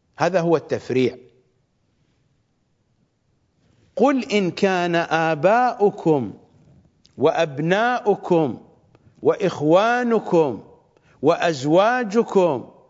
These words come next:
وعشيرتكم وأموال اقترفتموها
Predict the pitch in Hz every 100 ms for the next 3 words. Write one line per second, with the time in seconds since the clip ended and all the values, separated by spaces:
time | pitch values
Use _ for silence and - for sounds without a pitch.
0 | _ _ _ 127 156 139 170 - 175 180
1 | 185 233 262 240 - 175 113 - - _
2 | _ _ _ _ _ _ _ _ _ -
3 | 151 165 196 190 190 220 240 254 254 247
4 | 247 - 226 220 214 - - 202 196 196
5 | 175 156 139 101